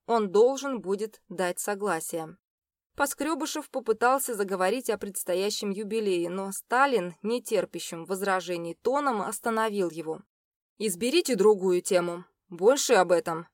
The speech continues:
не заговаривали". Несмотря на возражения Сталина, Политбюро приняло решение о праздновании его семидесятилетнего юбилея.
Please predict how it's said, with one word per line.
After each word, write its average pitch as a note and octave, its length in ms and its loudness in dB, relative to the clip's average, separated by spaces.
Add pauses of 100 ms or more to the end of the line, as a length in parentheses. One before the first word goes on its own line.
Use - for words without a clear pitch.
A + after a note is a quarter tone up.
(360)
не G#3 160 0
заговаривали". F#3+ 840 0 (500)
Несмотря D4+ 540 2
на B3+ 160 0
возражения G3 640 0
Сталина, C#4+ 640 0
Политбюро F3+ 840 0
приняло D4+ 380 -2
решение C4+ 560 -2
о C#4 60 0
праздновании A#3 840 2
его F#3+ 320 -4
семидесятилетнего G3 1120 -4
юбилея. G3+ 680 0